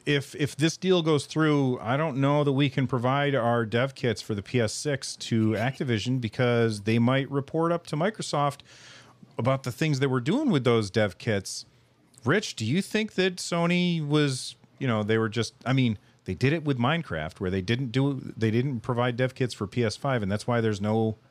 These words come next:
P S five version of Minecraft. It's just the P S four version.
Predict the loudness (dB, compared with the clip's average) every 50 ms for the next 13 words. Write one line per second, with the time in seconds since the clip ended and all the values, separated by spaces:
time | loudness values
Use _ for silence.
0 | _ _ -6 -2 0 0 0 0 -2 -2 0 0 0 0 0 -2 -2 -2 -4 -2
1 | -2 0 0 -2 -2 -2 -2 -2 -2 -2 -4 -6 -8 -8 -8 -10 -12 -10 -10 -10
2 | -8 -10 -8 -4 -4 -4 -4 -4 -4 -2 -2 -2 -2 -4 -4 -6 -6 -6 -8 -10
3 | -10